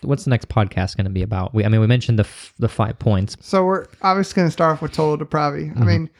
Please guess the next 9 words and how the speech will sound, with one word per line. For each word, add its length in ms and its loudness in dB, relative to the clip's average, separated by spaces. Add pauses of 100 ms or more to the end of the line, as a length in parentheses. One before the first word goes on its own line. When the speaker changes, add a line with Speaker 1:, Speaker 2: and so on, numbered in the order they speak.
(140)
Speaker 2:
that's 160 -6
really 200 6
the 100 0
foundation 1080 0
of 80 -2
Speaker 1:
Mm-hmm. 160 4
Speaker 2:
Reformed 300 2
theology. 600 0 (100)
And 580 -2